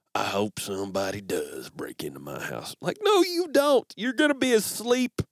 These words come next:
They'll strangle you. You, your gun will be on the other side of the room. You weigh three hundred pounds. They'll just watch you die of your own sleep apnea and then take your stuff.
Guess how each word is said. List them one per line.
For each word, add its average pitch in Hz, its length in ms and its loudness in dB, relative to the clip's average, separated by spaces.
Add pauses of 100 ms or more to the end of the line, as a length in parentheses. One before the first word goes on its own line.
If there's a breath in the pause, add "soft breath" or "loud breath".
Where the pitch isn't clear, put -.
(520)
They'll 214 220 6
strangle 214 560 4
you. 156 280 -2 (340)
You, 185 400 -4
your 196 180 0
gun 214 420 4
will 190 100 4
be 185 140 6
on 190 140 4
the 185 60 2
other 196 160 4
side 185 260 4
of 175 60 0
the 160 80 0
room. 151 340 4
You 147 120 0
weigh 175 200 4
three 175 220 2
hundred 151 200 4
pounds. 92 360 -4 (1800)
They'll 151 200 4
just 190 180 -2
watch 165 400 2
you 170 80 -8
die 151 420 2
of 135 120 2
your 139 120 4
own 147 140 2
sleep 143 360 0
apnea 113 460 2 (160)
and 110 140 0
then 113 120 0
take - 280 -4
your 107 80 -2
stuff. - 540 -2